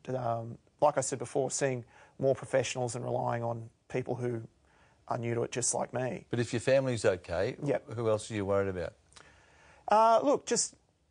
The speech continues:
Speaker 1: close friends, really.
Speaker 2: Mm.
Speaker 1: Um, you know, like I
Speaker 2: Did
Speaker 1: said
Speaker 2: you
Speaker 1: bef-
Speaker 2: lose any of them?
Speaker 1: Um, not really. No, everyone was really good.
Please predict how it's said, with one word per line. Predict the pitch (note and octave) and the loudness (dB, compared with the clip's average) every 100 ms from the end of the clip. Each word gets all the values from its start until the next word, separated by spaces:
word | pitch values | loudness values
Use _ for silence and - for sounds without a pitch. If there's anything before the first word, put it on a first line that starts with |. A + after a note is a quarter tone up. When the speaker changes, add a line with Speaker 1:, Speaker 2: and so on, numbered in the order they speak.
| - | 0
Speaker 1:
close | - A3 | 2 2
friends, | - C3 G3 B2+ | 2 0 0 -2
really. | A#2+ D#3+ B2+ C#3 F#2+ | 0 2 2 -2 -6
Speaker 2:
Mm. | F2+ | 0
Speaker 1:
Um, | C#3 C3 C3 C3 | 4 4 2 2
you | D#3+ | 4
know, | C3 C3 C3+ | 4 4 4
like | D3+ G#3+ | 4 4
I | |
Speaker 2:
Did | A3 | 4
Speaker 1:
said | A#2+ | 4
Speaker 2:
you | |
Speaker 1:
bef- | A#2 | 6
Speaker 2:
lose | D3+ C#3+ | 6 6
any | C#3+ C3+ | 4 4
of | |
them? | A#2 F#3 - _ - - - _ - - | 2 0 -4 _ -20 -20 -20 _ -4 4
Speaker 1:
Um, | E3 F3 F3 F3 - _ _ _ _ F#3+ | 8 8 6 2 -8 _ _ _ _ 0
not | A3 | 2
really. | C#3 D3 G3+ G3 - - | 4 6 4 2 -8 0
No, | D#3+ D#3+ | 4 6
everyone | E3 F3 F#3 E3 | 6 4 2 0
was | C#3 | -2
really | C#3 C3 | -2 -2
good. | A#2+ A#2+ | -2 -4